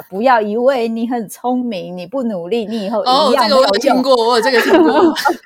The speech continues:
Speaker 1: 然后我心里想说，“等等，老师们，你们都觉得我不努力，那我到底怎么念到这个成绩？”就是这件事情本身很奇怪，但是他们会用他们自己的方式去，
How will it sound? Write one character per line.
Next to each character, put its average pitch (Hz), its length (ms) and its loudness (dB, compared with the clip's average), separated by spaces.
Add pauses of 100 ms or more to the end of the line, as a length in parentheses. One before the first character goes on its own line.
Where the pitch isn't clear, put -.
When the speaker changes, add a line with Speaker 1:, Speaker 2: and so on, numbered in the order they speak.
(320)
Speaker 1:
然 269 140 0
后 339 260 4 (240)
我 240 120 -2
心 277 160 -4
里 359 100 -4
想 220 220 -4
说 294 200 4 (240)
，“等 262 200 4
等， 220 240 0 (260)
老 214 160 -2
师 285 180 -4
们， 226 200 -4
你 185 80 -10
们 190 180 -8
都 269 160 0
觉 - 160 -4
得 196 100 -4
我 175 120 -2
不 240 160 -8
努 175 180 -8
力， 208 140 -6
那 233 180 -2
我 170 140 -4
到 208 160 -6
底 170 120 -12
怎 160 140 -12
么 156 140 -12
念 185 260 -10
到 190 160 -2
这 180 140 -12
个 175 80 -6
成 156 280 -18
绩？” 165 300 -20
就 349 100 -6
是 392 200 -2
这 415 100 -4
件 392 180 -4
事 403 140 -8
情 214 160 -8
本 - 220 -14
身 214 200 -8
很 - 140 -14
奇 - 240 -20
怪， - 260 -8
但 233 160 -2
是 240 160 -4 (300)
他 330 140 -6
们 262 180 -4
会 269 200 0
用 247 180 -2
他 220 140 -10
们 185 120 -12
自 208 120 -12
己 180 100 -12
的 160 120 -14
方 196 320 -6
式 208 280 -14
去， - 320 -20